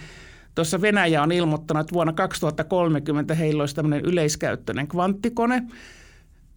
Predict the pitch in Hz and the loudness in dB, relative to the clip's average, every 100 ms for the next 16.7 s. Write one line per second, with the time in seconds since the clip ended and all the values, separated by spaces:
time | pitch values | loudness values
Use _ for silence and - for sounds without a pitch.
0 | - - 165 - - - - 196 185 - | -8 0 0 0 -6 -6 -2 0 0 0
1 | 180 165 156 - 156 185 160 160 147 175 | 0 0 -4 -2 -2 -2 0 0 2 0
2 | 160 165 143 147 151 147 156 151 147 147 | 2 0 0 -2 -2 -2 0 0 0 0
3 | 143 160 147 139 139 139 143 135 156 139 | 0 2 0 -2 -2 -4 -2 -2 0 -2
4 | 139 156 151 143 135 139 143 120 151 - | 0 0 2 2 0 -2 -2 -2 -2 -2
5 | 156 156 180 233 247 196 202 170 170 185 | -2 0 0 0 0 0 2 2 2 2
6 | 160 151 151 147 143 185 175 254 233 190 | 2 2 2 0 0 -2 0 2 2 4
7 | 151 156 165 160 170 175 165 156 147 151 | 2 0 0 2 2 2 2 2 2 2
8 | 131 156 147 156 131 143 135 143 143 143 | 0 -2 -2 -2 -2 -2 -2 -2 -2 -4
9 | 85 90 120 - 113 82 180 220 240 233 | -4 -4 -4 -4 -4 -2 0 2 2 -2
10 | - - - - - - - - 170 160 | -12 -18 -20 -20 -20 -20 -20 -6 -2 -2
11 | - - 170 214 208 254 220 208 196 170 | -4 -4 0 2 2 2 2 0 0 0
12 | 202 180 160 220 247 196 - 254 - 196 | 2 2 2 2 2 0 0 0 2 0
13 | 135 160 151 170 156 156 156 139 139 156 | 2 2 0 -2 -4 -4 0 -2 0 0
14 | 151 156 156 151 247 - 170 151 151 156 | 0 0 -2 0 0 0 0 0 0 -2
15 | 156 - 156 143 190 170 156 147 - 220 | -4 0 0 0 0 0 0 -2 0 0
16 | 240 233 175 160 160 156 | 0 2 2 2 0 -2